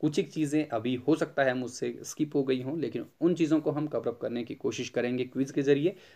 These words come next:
तो आप Telegram ग्रुप के साथ जुड़ सकते हैं। और आपके पास कोई भी पुस्तक होगी, तो आप उसमें देखिएगा कि जो-जो चीज़ें अलंकार संप्रदाय के संबंध में महत्वपूर्ण हैं, आप उनको एक बार ज़रूर देखिए।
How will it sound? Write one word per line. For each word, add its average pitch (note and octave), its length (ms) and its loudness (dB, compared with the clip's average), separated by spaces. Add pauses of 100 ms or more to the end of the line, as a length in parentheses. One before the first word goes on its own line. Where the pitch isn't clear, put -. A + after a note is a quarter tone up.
(100)
तो B2 60 -2
आप A#2+ 300 2
Telegram A#2 400 -2
ग्रुप A2+ 180 -4
के G#2+ 60 -4
साथ - 500 -4
जुड़ B2+ 160 4
सकते C#3 280 0
हैं। D3+ 220 -2 (280)
और D3 100 8
आपके E3+ 220 6
पास D#3+ 320 6
कोई F#3 180 8
भी F#3+ 100 -2
पुस्तक C3 440 0
होगी, B2 240 -2
तो C#3+ 140 -2
आप - 420 -2
उसमें A#2 300 -6
देखिएगा C#3 440 2
कि C3+ 180 -6
जो-जो A#2+ 260 0
चीज़ें D3+ 480 2 (340)
अलंकार C3+ 400 6
संप्रदाय B2 500 2
के A#2+ 140 -2
संबंध A#2 360 -2
में A#2+ 100 -2
महत्वपूर्ण A#2 520 -4
हैं, D3 240 -6
आप A2+ 160 -6
उनको A2 240 -6
एक G#2+ 120 -8
बार A2 240 -4 (280)
ज़रूर A#2 280 4
देखिए। D3+ 420 2